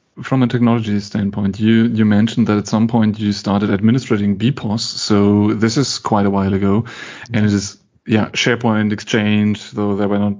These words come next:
th-, these many products. From there on, what was your, your main point, um, on, on focusing? Then you did Office three sixty-five. Did you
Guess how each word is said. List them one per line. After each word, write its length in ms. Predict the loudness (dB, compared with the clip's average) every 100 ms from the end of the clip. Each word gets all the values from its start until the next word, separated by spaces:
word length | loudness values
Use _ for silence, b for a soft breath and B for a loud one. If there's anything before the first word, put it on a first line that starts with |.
| -8
th-, 480 | -10 -8 -6 -4
these 240 | 0 2 2
many 220 | 2 2
products. 580 | -2 -2 -2 -2 -6 -12 B B B B B
From 240 | B 0 2
there 200 | 0 0
on, 260 | 0 0
what 140 | -2 -2
was 300 | -4 -4 -2
your, 580 | 0 0 0 -2 -6 -6
your 340 | -2 -2 -2
main 420 | 0 2 2 2
point, 580 | 2 2 4 4 2 -2 B B B B -2
um, 320 | 0 0 0
on, 180 | 0 0
on 80 | 0
focusing? 520 | 0 0 0 0 0
Then 260 | 0 0 0
you 80 |
did 200 | 0 -2
Office 260 | -2 -6 -4
three 100 | -2
sixty-five. 760 | -2 -4 -6 -2 0 2 0 0
Did 160 | 0
you 260 | 0 0